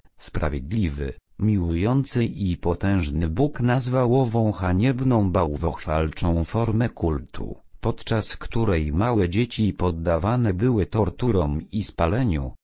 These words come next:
grzechem, obrzydliwością i czymś,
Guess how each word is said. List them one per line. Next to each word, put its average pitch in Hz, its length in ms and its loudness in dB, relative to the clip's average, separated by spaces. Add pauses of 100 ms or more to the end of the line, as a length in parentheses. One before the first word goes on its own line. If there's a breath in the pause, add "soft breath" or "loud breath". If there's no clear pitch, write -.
(100)
grzechem, 73 840 -6 (180)
obrzydliwością 104 1200 2
i - 220 -4
czymś, 135 580 0